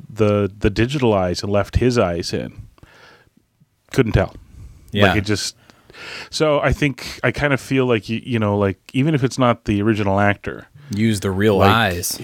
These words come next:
Speaker 2: Yeah.
Speaker 1: you, it, use the real eyes or, uh, close, like, you know what I mean? So if you're gonna, if you're gonna, like, uh, Tarkin, uh, you know, find a family member. Doesn't even really have to act all that well 'cause you're gonna get somebody to redo the, the,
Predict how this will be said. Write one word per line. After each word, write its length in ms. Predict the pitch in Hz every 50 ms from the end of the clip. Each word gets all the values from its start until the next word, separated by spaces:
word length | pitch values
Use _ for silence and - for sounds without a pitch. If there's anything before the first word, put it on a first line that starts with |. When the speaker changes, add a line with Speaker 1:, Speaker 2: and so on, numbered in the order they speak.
| - - -
Speaker 2:
Yeah. 360 | - 107 107 104 95 92 92 - -
Speaker 1:
you, 140 | 101 107 -
it, 180 | - 131 135 - - - - - - - - - - -
use 220 | 107 110 110 101 -
the 60 | 107
real 180 | 110 110 107
eyes 320 | 104 107 110 110 110 104 -
or, 520 | - 117 107 107 107 107 104 104 101 107 -
uh, 200 | - 113 101 101
close, 520 | - - - - 117 107 90 - - - - - - -
like, 380 | - - 98 92 - - - - - - - - _ _
you 100 | - 135
know 100 | 127 104
what 100 | 95 92
I 40 | 92
mean? 120 | 95 104 104 104 - - -
So 120 | 117 - 131
if 100 | 110 -
you're 80 | 131
gonna, 280 | 123 147 165 165 147 110 - - - - -
if 160 | 139 131 120
you're 100 | 135 143
gonna, 500 | 135 160 165 165 151 143 139 131 127 123
like, 280 | 123 127 117 110 - -
uh, 340 | 123 113 113 110 110 104 101
Tarkin, 460 | - - - 117 104 - 101 - 104 - - - - - - - - - - _ -
uh, 600 | 120 113 110 107 107 107 107 107 107 107 107 117 113 - _ _ -
you 120 | - 143
know, 60 | 131 131
find 240 | - - 180 208 196
a 40 | 160
family 340 | - - 135 165 175 139 98
member. 340 | 87 87 85 85 - - - _ - - - - - - - -
Doesn't 220 | - 143 165 180 202
even 140 | 190 175 170
really 180 | 170 165 156 147
have 140 | 156 147
to 160 | - 156 - -
act 220 | 131 135 - - -
all 100 | 104 104
that 120 | 101 92
well 160 | 90 92 101
'cause 180 | 107 - 107 95
you're 100 | 104 101
gonna 120 | 107 104
get 120 | 98 104 101
somebody 260 | - 117 104 104 98
to 120 | 101 98 92
redo 480 | 87 95 101 101 92 95 98 98 101
the, 200 | 92 98 95 95 87 - - _
the, 360 | - 131 110 104 98 95 92